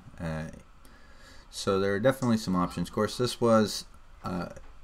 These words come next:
intraday, so this was not during the trading day. Stocks tend to have a little bit more volatility, actually a lot more volatility during that time. Um, but even as we move into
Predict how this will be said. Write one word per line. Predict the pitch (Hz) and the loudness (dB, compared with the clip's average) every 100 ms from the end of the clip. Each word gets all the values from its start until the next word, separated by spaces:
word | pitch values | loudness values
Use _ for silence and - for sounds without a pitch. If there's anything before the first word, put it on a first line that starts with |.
| - - - - - 392 381 - - 370 381 - | -18 -18 -18 -18 -16 -16 -16 -18 -18 -14 -8 2
intraday, | 110 - 110 92 87 90 98 | 2 4 2 2 4 4 2
so | - | 0
this | 95 - | -4 -2
was | 95 90 | -2 0
not | 87 87 | 0 0
during | 87 85 | -2 -2
the | 82 | -2
trading | - 87 82 85 | -4 -4 -2 -4
day. | 82 82 85 - - | -4 -4 -8 -10 -20
Stocks | - - 95 90 - | -16 -4 -2 -2 -4
tend | - 90 | -2 -2
to | 87 | 0
have | 87 85 | -2 0
a | 82 | 0
little | 85 82 | -2 -2
bit | 78 | -4
more | 85 85 | -4 -4
volatility, | 80 82 80 82 82 80 80 | -2 -4 -4 -4 -4 -4 -8
actually | 82 - 85 | -8 -6 -4
a | |
lot | 82 85 - | -2 -4 -4
more | 87 | -6
volatility | 82 82 82 - 85 82 82 | -4 -6 -6 -6 -6 -4 -6
during | 80 82 80 | -4 -2 -2
that | 80 - | -2 -6
time. | 85 80 78 - - - - - - - - | -8 -8 -10 -14 -16 -14 -12 -12 -14 -16 -8
Um, | 78 78 80 - - - - - | -6 -4 -6 -10 -16 -16 -16 -10
but | - | -2
even | 143 147 135 | 0 4 4
as | 120 113 | 4 4
we | 104 | 4
move | 104 104 92 | 4 2 0
into | 98 98 95 101 95 92 90 | -2 0 -2 0 2 2 2